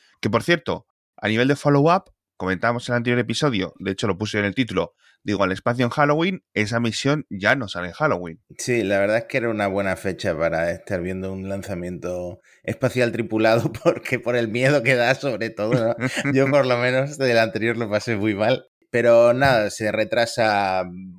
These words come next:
Speaker 2: básicamente por, creo que lo comentamos en algún episodio anterior, que había,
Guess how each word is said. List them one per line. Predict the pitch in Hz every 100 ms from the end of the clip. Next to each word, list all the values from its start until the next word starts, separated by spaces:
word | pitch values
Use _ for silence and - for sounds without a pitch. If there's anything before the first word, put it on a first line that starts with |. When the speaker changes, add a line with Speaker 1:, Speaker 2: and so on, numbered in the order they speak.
| _
Speaker 2:
básicamente | - 110 117 107 110 104
por, | 92 98 90 - _ -
creo | 120
que | 113
lo | 107
comentamos | 90 92 92 104 92 -
en | 92
algún | 95 101 104
episodio | 104 104 - 98
anterior, | 92 95 104 110 95
que | 87
había, | 90 80